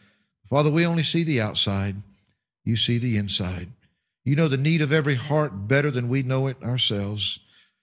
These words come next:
And Lord, we pray the right now that, Lord, that through thy servant, that you would touch the hearts of each individual here this evening. Lord, the saved and the lost, those that are walking near, those that are walking afar off.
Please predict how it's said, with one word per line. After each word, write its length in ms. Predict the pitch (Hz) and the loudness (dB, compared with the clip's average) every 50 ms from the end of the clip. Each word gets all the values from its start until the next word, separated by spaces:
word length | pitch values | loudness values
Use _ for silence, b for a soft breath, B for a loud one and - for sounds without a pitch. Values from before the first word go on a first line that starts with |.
| b b _ _ _ - | b b _ _ _ -4
And 120 | 101 107 | 0 2
Lord, 240 | 135 151 156 143 127 | 2 2 2 2 0
we 180 | 135 139 135 | 0 0 0
pray 440 | 127 - - - 139 143 151 151 143 | -2 -4 -2 0 0 2 2 2 0
the 100 | 120 120 | -2 0
right 240 | 120 131 147 147 - | 0 0 0 -2 -2
now 320 | 123 117 110 110 110 110 | -2 0 0 0 0 -2
that, 220 | 107 107 113 107 - - b b b b b b b b b b b - | -2 -2 -2 -4 -4 -10 b b b b b b b b b b b 0
Lord, 140 | 139 160 156 | 2 4 4
that 80 | 156 | 4
through 180 | - - 175 180 | 4 4 2 2
thy 180 | 180 175 175 170 | 4 4 2 2
servant, 460 | - - - 160 143 117 113 117 110 | 2 2 2 2 0 0 0 0 -2
that 180 | 117 110 - | -2 -4 0
you 120 | 147 160 151 | 0 0 0
would 140 | 147 - - | 0 -2 0
touch 260 | 147 156 147 - - | -2 -2 0 0 -4
the 80 | 139 | -4
hearts 340 | 135 120 131 120 110 107 - | -2 0 0 0 0 0 -2
of 100 | 117 107 | -4 -2
each 220 | 123 127 117 - 139 | -2 -2 -2 -2 -2
individual 500 | 135 123 120 113 131 123 107 120 123 113 | -2 -2 0 0 -2 -2 -2 -2 -2 0
here 140 | 117 123 | 0 -2
this 240 | 123 127 120 - - | -2 -2 -2 -2 0
evening. 400 | 113 110 104 101 107 110 110 107 - - _ _ _ _ _ _ _ _ _ _ _ - | -2 -2 -2 -2 -4 -4 -4 -6 -10 -16 _ _ _ _ _ _ _ _ _ _ _ -2
Lord, 180 | - 131 143 117 | 0 0 2 2
the 80 | 123 | 2
saved 500 | 123 - 139 147 151 156 160 160 160 143 | 2 2 4 4 4 4 4 2 0 -2
and 120 | 123 110 113 | -2 -4 -2
the 40 | 110 | -2
lost, 540 | 113 127 143 151 156 160 - - - - - _ b b b b b b b b - | 0 0 0 0 0 -2 -4 -4 -6 -8 -18 _ b b b b b b b b 2
those 240 | 135 165 175 165 170 | 4 4 4 4 2
that 80 | 160 151 | 0 0
are 40 | |
walking 460 | 143 139 156 165 156 160 - 147 147 147 | 2 4 4 4 2 0 -2 -2 0 2
near, 220 | 160 160 160 156 | 2 2 2 2
those 260 | 139 156 165 151 120 | 2 2 2 2 0
that 80 | 147 143 | 0 0
are 40 | 143 | 0
walking 380 | 139 147 151 143 - 151 147 | 2 2 0 0 0 -2 -2
afar 360 | 143 127 - 131 131 143 135 | -2 -2 -2 -2 0 0 0
off. 360 | 110 104 104 95 - - - | -2 -4 -6 -8 -10 -14 -20